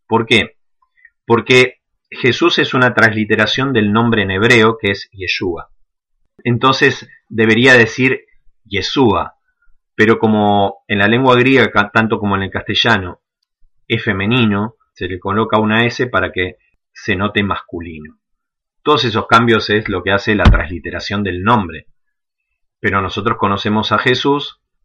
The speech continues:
y sabemos que es el Hijo de Dios. En hebreo sería Yeshua, que sería el Salvador, o Jehová salva, en su forma más ampliada, ¿sí? Y por eso se puso la Yod, o la, la Yod es la más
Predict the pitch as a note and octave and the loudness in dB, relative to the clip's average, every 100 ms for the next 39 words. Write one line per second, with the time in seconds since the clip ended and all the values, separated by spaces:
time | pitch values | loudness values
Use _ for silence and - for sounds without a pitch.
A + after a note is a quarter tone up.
0 | _ A2+ G2+ F2 F#2 G2+ G#2+ G2+ G2 G2+ | _ -6 -6 -2 0 2 0 -2 -4 -2
1 | G#2 - A2+ A#2 C3 G#2+ - - _ _ | -4 2 4 6 6 4 0 -14 _ _
2 | _ _ _ _ - G2+ G2+ A#2 E3+ E3 | _ _ _ _ -6 -2 2 4 4 2
3 | A2+ A2+ A2 G#2 - D3 G#2 E2 - F#2 | 2 4 4 2 2 2 0 -2 -8 -4
4 | A2+ A2+ - F2 F2 F2 E2+ D#2 _ _ | -2 -2 -4 -8 -6 -6 -8 -10 _ _
5 | _ _ G#2 A#2+ - - - G2 F2 G#2 | _ _ 0 2 0 -6 -6 -2 2 4
6 | A2 - F2+ D#2+ D#2+ - _ _ - G2 | 2 0 -2 -2 -10 -20 _ _ -14 -12
7 | F#2+ - G2 G2 G2 F#2+ - F2 E2+ F2 | -10 -10 -6 -4 -4 -4 -8 -10 -8 -4
8 | - - - _ _ _ _ - - A2+ | -4 -6 -12 _ _ _ _ -20 -6 -2
9 | A#2+ - - - A#2 A2 A2 B2+ - C#3+ | -2 -4 -20 -6 -2 2 4 4 4 4
10 | C#3+ - _ _ _ - A2+ - C3 B2+ | 2 -2 _ _ _ -2 -2 0 -2 2
11 | A#2 G#2+ - - - A#2+ B2+ C#3 A#2 A2+ | 6 6 4 0 -8 0 4 8 6 4
12 | C#3 E3 - _ G2+ F#2+ F2+ F2 - _ | 0 -4 -8 _ -6 -2 0 -2 -8 _
13 | _ - F2+ F#2+ C3 C#3+ G#2 G#2 G2+ | _ -4 -2 2 2 2 0 0 0